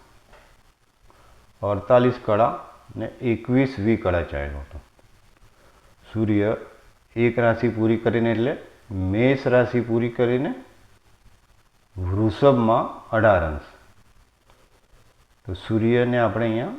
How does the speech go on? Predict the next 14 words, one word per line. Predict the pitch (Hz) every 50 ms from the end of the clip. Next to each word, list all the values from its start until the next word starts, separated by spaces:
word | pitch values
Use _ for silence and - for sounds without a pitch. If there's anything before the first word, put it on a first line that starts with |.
| - - -
લગ્ન | 95 98 101 92 104 110 110
કુંડલીમાં | 107 - 98 95 95 98 98 101 110 - - - - - - - - _ _ _ - 101
વૃષભ | 98 95 104 101 - 127 117 104
રાશિમાં | 101 98 92 92 101 95 95 90
સૂર્ય | 90 - 85 87 85 80
લખીશું. | 76 76 73 - 80 78 80 98 - - - _ _ _ - _ _ _ _ _ _ _ _ _ _ _ _ _ - - - _ _ _ - - _ _ _ _ _ _ _ _ _ _ - - - _ _ _ _ -
ચંદ્ર | - 117 113 113 110 107 113 135 - - - - - - _ _ _ - _ _ _ _ _ _ _ _ _ _ _ _ _ _ _ _ _ _ _ _ _ _ _ _ _ _ - - _ _ _ _ -
ચાર | - 117 117 127 123
નંબરની | 127 127 127 127 127 127 127 127 131 123
રાશિ | 127 127 120 - 131 131
કર્ક | 131 - - 123 120 131 135 127 -
રાશિ | 113 117 117 110 - 113 107
પૂરી | 101 107 104 95 95 90
કરીને | 95 98 90 92 92 95 101 117 143